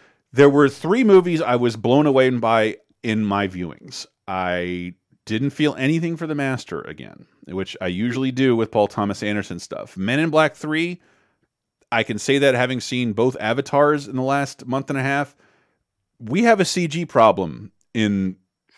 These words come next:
in the business, and Men in Black Three highlights that as well.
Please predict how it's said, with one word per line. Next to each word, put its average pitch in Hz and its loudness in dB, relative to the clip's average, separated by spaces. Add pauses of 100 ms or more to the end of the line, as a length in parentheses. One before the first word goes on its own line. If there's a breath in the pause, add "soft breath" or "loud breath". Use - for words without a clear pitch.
(160)
in 110 -4
the 104 -2
business, 90 -6
and 98 -4 (100)
Men 117 0
in 139 2
Black 135 2
Three 160 -6
highlights 120 0
that 85 -2
as 110 -10
well. 127 -6